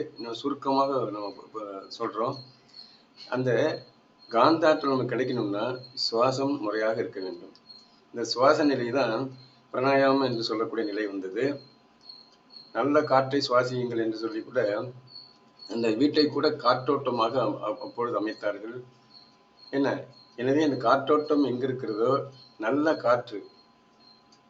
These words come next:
ம-, வீட்டை சுற்றி மரம், அந்த மரம் என்ன செய்கிறது? கார்பன் டை ஆக்சைடை, நாம் வெளிவிடும் கார்பன் டை ஆக்சைடை உள்வாங்கிக் கொண்டு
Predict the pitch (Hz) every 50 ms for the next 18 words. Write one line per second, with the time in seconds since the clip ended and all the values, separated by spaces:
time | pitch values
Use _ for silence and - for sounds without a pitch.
0 | _ _ - 104 107 113 110 117 139 131 131 147 131 - 139 123 - 147 123 113
1 | 110 120 123 110 - - - - - - _ _ _ _ - 113 113 110 107 110
2 | 127 147 139 127 131 135 131 131 127 127 120 113 113 117 117 117 117 - - -
3 | - - - - - - - 110 123 135 131 139 131 127 131 123 120 113 - -
4 | 117 113 131 143 156 156 - - - _ _ _ _ _ _ - 104 107 113 113
5 | 107 107 113 135 139 139 143 135 127 - 117 120 127 127 127 123 123 117 - -
6 | 113 110 110 95 98 107 113 117 117 113 113 113 117 113 117 123